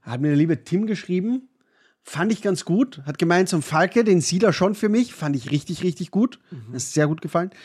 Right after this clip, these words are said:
Speaker 1: Und, äh, ich hab dann noch von einer anderen Freundin, ähm, eine Benachrichtigung bekommen, ihr Partner hat das gehört und hat sofort ein Wappentier gehabt für sich. Und ich muss sagen, fand ich richtig geil,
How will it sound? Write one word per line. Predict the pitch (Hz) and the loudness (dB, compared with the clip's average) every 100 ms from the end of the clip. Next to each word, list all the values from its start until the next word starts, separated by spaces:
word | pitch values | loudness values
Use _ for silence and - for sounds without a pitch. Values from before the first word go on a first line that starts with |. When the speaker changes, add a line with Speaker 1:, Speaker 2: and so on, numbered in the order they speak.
| - - - _ | -20 -20 -20 _
Speaker 1:
Und, | 165 165 160 165 | 6 6 4 4
äh, | 156 156 156 143 - _ - _ | 6 6 4 0 -8 _ -20 _
ich | 131 | -2
hab | 170 | 0
dann | 208 | 2
noch | 175 | 0
von | 180 160 | 0 0
einer | 151 | 0
anderen | 131 170 180 180 156 | -2 0 0 -2 -6
Freundin, | - 147 151 170 170 - | -2 2 4 4 2 0
ähm, | 131 131 131 127 120 _ _ _ _ | 2 4 4 2 -2 _ _ _ _
eine | 135 135 | 0 2
Benachrichtigung | 135 147 165 - 151 | 0 -2 -6 -4 -4
bekommen, | 147 - 143 147 | -4 -6 -4 -4
ihr | 147 123 | -4 -8
Partner | - 120 127 - 180 190 | -6 -6 -4 -2 -2 -4
hat | 175 | -6
das | 160 | -8
gehört | 147 123 143 240 _ _ _ _ _ | -4 -2 -2 -4 _ _ _ _ _
und | - 131 | -6 -4
hat | 143 | -4
sofort | - 147 - - 185 202 | -2 -4 -4 0 0 0
ein | 160 | -4
Wappentier | 165 - 143 - 131 | -6 -6 -10 -6 -6
gehabt | 117 127 - | -4 -6 -6
für | - | -10
sich. | 117 180 - _ _ _ _ - _ | -4 -4 -6 _ _ _ _ -20 _
Und | 139 | 0
ich | 151 | 2
muss | 156 | 2
sagen, | 165 165 170 - _ | 2 2 0 -4 _
fand | - 147 147 135 | -10 -2 0 -2
ich | 117 | -4
richtig | 147 117 160 202 - 156 147 - | -6 -2 2 6 6 4 -2 -2
geil, | 123 127 185 | -2 2 0